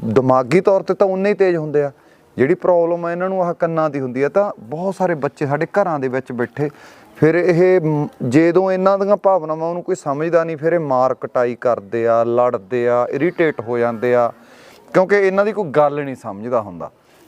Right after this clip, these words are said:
ਤਾਂ ਇਹਨਾਂ ਨੂੰ ਆਪਣੀ ਭਾਵਨਾਵਾਂ ਅੰਦਰ ਦੱਸਣ ਲਈ, ਫਿਰ ਬਾਹਰ ਕੱਢਣ ਲਈ ਲੈਂਗੁਏਜ ਦੀ, ਸਾਈਨ ਲੈਂਗੁਏਜ ਦੀ ਲੋੜ ਪੈਂਦੀ ਆ। ਉਹ ਸਾਈਨ ਲੈਂਗੁਏਜ ਇੱਥੋਂ ਬਹੁਤ ਵਧੀਆ ਤਰੀਕੇ ਨਾਲ ਸਿਖਾਈ ਵੀ ਜਾਂਦੀ ਆ। ਤੇ ਮੈਂ ਇੱਕ ਗੱਲ ਹੋਰ ਕਹਿਣਾ ਕਿ ਕੋਈ ਇਸ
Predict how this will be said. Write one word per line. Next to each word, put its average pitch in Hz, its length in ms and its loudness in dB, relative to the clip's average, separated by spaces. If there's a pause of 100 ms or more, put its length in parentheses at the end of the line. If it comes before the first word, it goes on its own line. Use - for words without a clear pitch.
ਤਾਂ 180 160 4
ਇਹਨਾਂ 220 340 0
ਨੂੰ 233 180 0
ਆਪਣੀ 202 280 -2
ਭਾਵਨਾਵਾਂ 160 960 -2
ਅੰਦਰ 156 360 0
ਦੱਸਣ 147 600 -4
ਲਈ, 143 180 -4
ਫਿਰ - 440 -8
ਬਾਹਰ 143 260 2
ਕੱਢਣ 160 400 -4
ਲਈ 156 200 -2
ਲੈਂਗੁਏਜ 135 540 0
ਦੀ, 131 100 -6
ਸਾਈਨ 127 340 -6
ਲੈਂਗੁਏਜ 113 420 -2
ਦੀ 120 100 0
ਲੋੜ 123 260 0
ਪੈਂਦੀ 80 400 -8
ਆ। - 40 -8 (460)
ਉਹ 143 80 2
ਸਾਈਨ 151 300 0
ਲੈਂਗੁਏਜ 151 380 0
ਇੱਥੋਂ 151 200 -2
ਬਹੁਤ 139 380 -4
ਵਧੀਆ 131 320 0
ਤਰੀਕੇ 120 380 -6
ਨਾਲ 113 140 -8 (360)
ਸਿਖਾਈ 151 400 0
ਵੀ 190 120 2
ਜਾਂਦੀ 202 280 0
ਆ। 202 120 2 (320)
ਤੇ 165 60 -6
ਮੈਂ 196 160 2
ਇੱਕ - 160 -4
ਗੱਲ 226 120 2
ਹੋਰ 165 240 -2
ਕਹਿਣਾ 139 300 -6
ਕਿ 214 120 -6
ਕੋਈ 254 240 0
ਇਸ 240 200 2